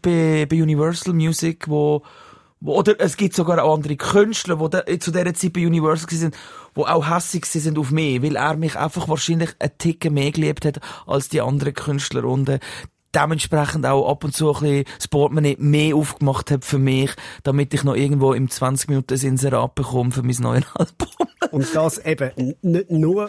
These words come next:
Speaker 2: wegen der Musik, sondern weil eben ihr auch, äh, beides schräge Vögel gewesen sind und er halt etwas in dir gesehen hat. Du hast es gesagt, zweitausenddrei beim Music Star. Er hat dich eigentlich wirklich ab dem ersten Moment, äh, gefeatured. Das ist ja der Moment, wo du bei uns auf dem Bildschirm auftaucht bist. Ähm,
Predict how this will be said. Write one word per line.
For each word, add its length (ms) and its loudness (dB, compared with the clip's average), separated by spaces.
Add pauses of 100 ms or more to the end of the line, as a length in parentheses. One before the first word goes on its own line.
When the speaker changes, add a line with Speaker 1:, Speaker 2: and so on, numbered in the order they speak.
Speaker 2:
wegen 300 -2
der 60 2
Musik, 320 2
sondern 220 0
weil 260 0
eben 300 -2
ihr 260 -2
auch, 220 -2
äh, 300 -4
beides 320 -2
schräge 300 -2
Vögel 260 -2
gewesen 180 -4
sind 160 2
und 80 0
er 140 0
halt 140 -2
etwas 260 -2
in 60 -2
dir 120 0
gesehen 280 -2
hat. 120 -6
Du 40 0
hast 100 -4
es 100 -8
gesagt, 320 -4
zweitausenddrei 680 -2 (420)
beim 100 0
Music 320 0
Star. 460 0
Er 180 -2
hat 160 -2
dich 100 -2
eigentlich 220 -2
wirklich 360 -4
ab 180 -6
dem 100 0
ersten 400 -2
Moment, 480 -2 (440)
äh, 420 -2
gefeatured. 760 -2
Das 100 0
ist 60 -2
ja 100 0
der 80 0
Moment, 320 0
wo 60 -2
du 80 -2
bei 120 0
uns 240 0
auf 100 -8
dem 120 -4
Bildschirm 420 0
auftaucht 600 -4
bist. 400 -2
Ähm, 420 -2